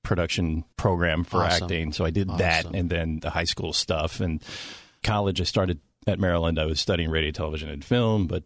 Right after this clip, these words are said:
Speaker 1: uh, really, the, my first performing stuff, I was doing puppet shows behind the sofa for family and even strangers, which is very awkward.
Speaker 2: <laughs>
Speaker 1: Did a lot of things for strangers, which was very, very bizarre. You know, go selling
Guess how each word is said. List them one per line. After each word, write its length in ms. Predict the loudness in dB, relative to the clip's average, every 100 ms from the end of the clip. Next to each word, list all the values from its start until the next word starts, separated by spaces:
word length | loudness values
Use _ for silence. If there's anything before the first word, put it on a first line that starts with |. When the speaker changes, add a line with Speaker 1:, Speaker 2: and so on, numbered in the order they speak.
| 0
Speaker 1:
uh, 160 | 2
really, 260 | 2 2 0
the, 160 | -2 -2
my 180 | 0 2
first 260 | 0 0
performing 680 | 0 0 2 2 2 0 0
stuff, 420 | -2 0 -2 -2
I 60 | -2
was 140 | 0
doing 280 | 0 0 2
puppet 300 | 0 0 -2
shows 280 | 0 0 0
behind 360 | 0 2 0
the 60 | 0
sofa 520 | 2 2 4 2 2 -4 _ _
for 140 | -4
family 560 | 0 2 4 4 2 0 -2
and 140 | 2
even 180 | 4 4
strangers, 640 | 2 2 4 4 2 2
which 160 | -2 0
is 80 | 0
very 240 | 2 4
awkward. 400 | 2 2 0 0
Speaker 2:
<laughs> 100 | 0
Speaker 1:
Did 20 | 0 2 2 2 0 -2
a 80 | 2
lot 180 | 4 2
of 80 | 2
things 200 | 0 0
for 100 | -4
strangers, 600 | 0 2 4 2 2 0
which 180 | -2
was 140 | -2 -2
very, 400 | -2 -2 -2 -6 _ _
very 220 | -4 -2
bizarre. 500 | -2 -2 0 0 -2 -4 _
You 80 | -6
know, 160 | -4
go 200 | -4 -4 -6 -10 -20 _ _
selling 480 | -4 -2 -2 -4